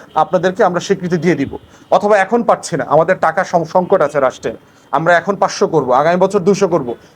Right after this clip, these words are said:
কিছু একটা তো বলবেন, করবেন। এই মানুষগুলো বিভিন্ন জায়গা থেকে এসছে এবং এমন প্রান্তিক এলাকা থেকে এসছেন যারা সেখানে ন্যূনতম শিক্ষার রাষ্ট্রীয় কোনো ব্যবস্থা নাই, নাই বলেই তো মানুষগুলো, ওখানকার গরিব ছেলেমেয়েরাগুলো মাদ্রাসায় পড়ে, বিনামূল্যে পড়ছে।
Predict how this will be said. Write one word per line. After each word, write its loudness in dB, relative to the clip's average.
কিছু 0
একটা -2
তো 2
বলবেন, 2
করবেন। 2
এই 4
মানুষগুলো 4
বিভিন্ন 2
জায়গা 4
থেকে 0
এসছে 2
এবং 2
এমন 2
প্রান্তিক 0
এলাকা 2
থেকে -2
এসছেন 0
যারা 6
সেখানে 0
ন্যূনতম 4
শিক্ষার 0
রাষ্ট্রীয় 2
কোনো 2
ব্যবস্থা 0
নাই, 0
নাই 2
বলেই 4
তো 4
মানুষগুলো, 2
ওখানকার 2
গরিব 2
ছেলেমেয়েরাগুলো 4
মাদ্রাসায় -2
পড়ে, 2
বিনামূল্যে 0
পড়ছে। -4